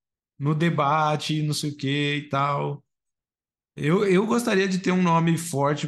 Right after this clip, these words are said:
de direita pra próxima eleição, mas eu gostaria que não fosse alguém tão amigo assim do Bolsonaro. Mas faz sentido isso que você falou, de que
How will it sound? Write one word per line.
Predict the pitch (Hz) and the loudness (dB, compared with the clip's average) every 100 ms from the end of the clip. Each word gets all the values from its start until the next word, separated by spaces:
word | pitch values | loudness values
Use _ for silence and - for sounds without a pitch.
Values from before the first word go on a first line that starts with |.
| - | -8
de | 127 139 135 131 123 | -6 -2 -2 -4 -4
direita | 131 123 123 123 156 165 170 - | -2 0 0 -2 -2 -4 -6 -6
pra | 139 | -6
próxima | 135 135 131 139 | -2 -2 0 0
eleição, | 131 127 123 127 | 0 0 -2 -2
mas | 139 143 | 0 0
eu | 147 | 0
gostaria | 147 147 147 | 0 -2 -2
que | 156 | 0
não | 156 170 | 2 2
fosse | 170 160 160 | 0 -2 0
alguém | 147 139 147 | 0 0 -2
tão | 147 143 | 0 0
amigo | 139 131 131 | 0 0 -2
assim | 135 - 143 | -2 -2 -4
do | 139 | -4
Bolsonaro. | 135 139 135 156 127 110 117 _ _ _ _ _ _ _ _ _ - | -4 -4 -2 -2 -2 -4 -6 _ _ _ _ _ _ _ _ _ -2
Mas | 160 185 180 185 208 294 - - | 2 4 4 2 2 0 -2 -4
faz | - 170 170 | 0 0 2
sentido | 196 185 175 170 | 2 2 2 2
isso | 170 | 2
que | 170 | 0
você | 156 156 156 | 0 0 -2
falou, | - 147 139 139 147 156 | -2 -2 0 2 2 0
de | 139 151 | 0 -2
que | - 156 147 147 139 135 127 123 117 | -2 0 4 4 2 0 0 -2 -2